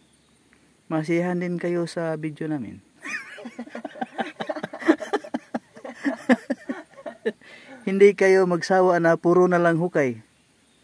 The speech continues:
na walang items. Ang sa items naman, na secret na lang. Mahirap nang magkalisod-lisod. <laughs>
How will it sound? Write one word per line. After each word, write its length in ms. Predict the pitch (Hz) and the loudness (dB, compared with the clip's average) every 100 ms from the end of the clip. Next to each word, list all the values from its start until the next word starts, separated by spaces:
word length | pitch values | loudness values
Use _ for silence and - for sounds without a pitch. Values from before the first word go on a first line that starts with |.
| _ _ _ _ _ _ | _ _ _ _ _ _
na 240 | - 143 156 | -6 0 2
walang 320 | 170 175 170 | 4 4 4
items. 560 | 175 175 190 156 117 - - _ _ _ _ _ _ _ - | 0 4 4 4 0 -6 -20 _ _ _ _ _ _ _ -6
Ang 160 | 135 170 | -2 0
sa 80 | 185 | 0
items 380 | 196 208 196 | 4 2 4
naman, 260 | 226 202 185 | 0 0 0
na 300 | 143 131 123 | 0 0 -2
secret 400 | 160 151 151 - | -4 0 -2 0
na 80 | 123 | -4
lang. 320 | 127 117 104 _ _ _ _ _ _ _ _ _ _ _ _ _ _ _ _ _ _ _ _ _ _ _ _ _ _ | -2 -6 -10 _ _ _ _ _ _ _ _ _ _ _ _ _ _ _ _ _ _ _ _ _ _ _ _ _ _
Mahirap 480 | - 120 143 143 143 | -8 0 2 2 2
nang 160 | 143 139 | 4 4
magkalisod-lisod. 800 | 135 123 131 127 131 131 151 | 2 2 0 0 -4 -2 -2
<laughs> 40 | 139 | -4